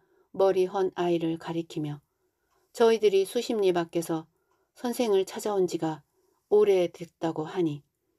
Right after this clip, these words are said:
저희들 병을 얼른 보아주시고 그동안에 내가 자동차를 부를 테니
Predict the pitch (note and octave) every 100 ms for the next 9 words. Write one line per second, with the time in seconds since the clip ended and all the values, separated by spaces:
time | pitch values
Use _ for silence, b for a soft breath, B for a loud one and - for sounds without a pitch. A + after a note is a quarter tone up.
0 | _ _ _ _ A3+ G#3 G3 F#3+ G3+ F3+
1 | F3+ - F#3 F3+ F3 F#3+ F3 F3+ F3 F3
2 | D#3 - _ _ _ _ - A3 G3+ F#3+
3 | F3+ F3 F#3 F3 F3 F#3 F#3+ G3 G3 F3+
4 | E3+ F#3+ F#3 - F3 D#3+